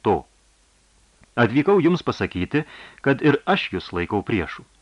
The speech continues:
Atvykau pasakyti, kad instinktyviai nekenčiu jūsų. Man rodos, aš visada jus pažinojau ir visada jūsų nekenčiau. Jeigu šių dienų jaunimas atsisako kautis, tai kautis reikia mums." "Ar jūs sutinkate su manim, ponė?"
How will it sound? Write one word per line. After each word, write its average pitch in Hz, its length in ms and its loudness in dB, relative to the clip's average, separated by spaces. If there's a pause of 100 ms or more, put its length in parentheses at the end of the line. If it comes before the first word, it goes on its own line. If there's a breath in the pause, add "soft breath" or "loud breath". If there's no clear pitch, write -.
(100)
Atvykau 160 320 2
pasakyti, 147 480 -2
kad 139 240 -2
instinktyviai 151 720 0
nekenčiu 143 560 -2
jūsų. - 380 -10 (560)
Man 110 200 2
rodos, 104 420 0
aš 120 200 -4
visada 120 400 -2
jus 107 240 -2
pažinojau 104 560 0
ir 117 160 2
visada 110 320 0
jūsų 113 540 -2
nekenčiau. 90 640 -6 (920 loud breath)
Jeigu 170 340 2
šių 180 220 -2
dienų 156 320 2
jaunimas 135 480 0
atsisako 117 460 -4
kautis, 160 440 -4
tai 78 160 -10
kautis 95 460 -2
reikia 90 280 -4
mums." 202 280 -6 (1120)
"Ar 147 160 6
jūs 147 400 0
sutinkate 147 420 -2
su - 120 -10
manim, 98 280 -4
ponė?" 85 300 -4